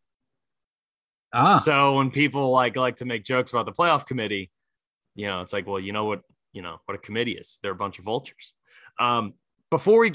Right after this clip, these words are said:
Speaker 2: actually keep going, I do wanna update everybody on our standings here season long. Uh, big bounce back week for your boy, desperately needed. Um, so Scotty, you went eight and six in the N F L. Vito went six and eight. I went nine and five.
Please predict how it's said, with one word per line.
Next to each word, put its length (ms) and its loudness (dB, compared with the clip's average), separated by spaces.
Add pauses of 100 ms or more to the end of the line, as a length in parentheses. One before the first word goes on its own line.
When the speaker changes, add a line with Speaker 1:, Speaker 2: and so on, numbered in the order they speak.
Speaker 2:
actually 280 -2
keep 140 -4
going, 240 2
I 60 -4
do 180 -4
wanna 140 -4
update 320 -4
everybody 400 -6
on 140 -10
our 100 -10
standings 680 -8
here 320 -10 (120)
season 320 -10
long. 340 -6
Uh, 240 -2 (420)
big 300 4
bounce 260 2
back 300 -2
week 220 -2
for 100 -6
your 140 -2
boy, 320 -4 (200)
desperately 460 -4
needed. 300 -10 (380)
Um, 340 -4 (120)
so 420 2
Scotty, 760 0
you 160 -2
went 220 0
eight 160 0
and 100 -10
six 300 -6
in 60 -4
the 100 -2
N 100 -4
F 120 -8
L. 380 0
Vito 240 -2
went 200 -4
six 260 -8
and 80 -4
eight. 240 -2
I 140 0
went 220 -2
nine 320 -2
and 140 -8
five. 460 2